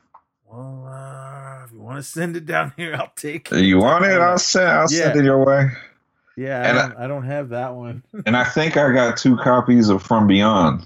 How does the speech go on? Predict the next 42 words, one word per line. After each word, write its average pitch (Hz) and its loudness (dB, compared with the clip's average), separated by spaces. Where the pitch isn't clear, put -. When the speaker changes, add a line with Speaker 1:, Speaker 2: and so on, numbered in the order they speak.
Speaker 2:
the - -10
Scream 87 2
Factory. 71 0
Speaker 1:
You 113 -18
will 110 -18
throw 143 -4
it 165 0
in 160 -4
there. 123 -4
Speaker 2:
All 90 0
right. 98 0
Speaker 1:
<laughs> 170 -14
Speaker 2:
Send 98 0
it 98 0
your 104 2
way. 98 2
'Cause - -4
I'm 135 -8
like, 107 -4
"Damn, 110 -2
why?" - -2
Uh, 135 2
th-, 120 2
that, 156 0
that's 160 0
what 147 4
happens 104 0
when, 90 -6
when 85 -6
you, 85 -4
when 82 -6
you 85 -2
buy 85 2
a 85 2
lot 82 0
of 78 -4
movies. 80 -4
Sometimes 80 -2
you 80 0
forget. 71 -2
Speaker 1:
Yeah. 160 -2
Um, 151 -6